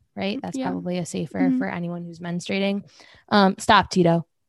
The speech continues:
Speaker 1: I don't know what he's doing, whatever. Um, and another cleanup. So some type of sustainable product drive and another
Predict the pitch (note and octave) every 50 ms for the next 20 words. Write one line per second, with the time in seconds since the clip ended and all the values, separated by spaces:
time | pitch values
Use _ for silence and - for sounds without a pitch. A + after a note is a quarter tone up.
0 | _ _ _ _ _ _ _ _ _ _ - F#3+ F3+ F3 E3+ - F3+ F3 F3+ -
1 | - - - G3+ - - - - - _ _ _ _ _ _ _ _ _ - -
2 | A3 G#3+ G#3 G3+ F#3+ F3+ F3+ F3 F3+ - _ - G3+ G3 G3 F#3+ F#3 F#3 F3+ E3+
3 | E3 E3 D#3+ - - - F3 D3+ C#3+ - - - - G3 - - A#3 A#3+ B3 A#3
4 | A#3 G#3 G3+ - G3+ F#3+ F#3 F3+ F3 E3+ E3+ E3 D#3 - - _ _ _ _ _
5 | _ _ _ - - - F#3 - - - F3 E3 E3 E3 E3 D#3+ D#3 - - -
6 | D#3 D3+ D#3 D3+ - - - - - D#3+ D3 D3 D3 C#3+ D3 D3+ D#3 D3+ - -
7 | _ _ _ _ _ _ _ _ _ _ _ - E3+ E3 D#3+ D#3 E3 E3+ E3 E3
8 | - - -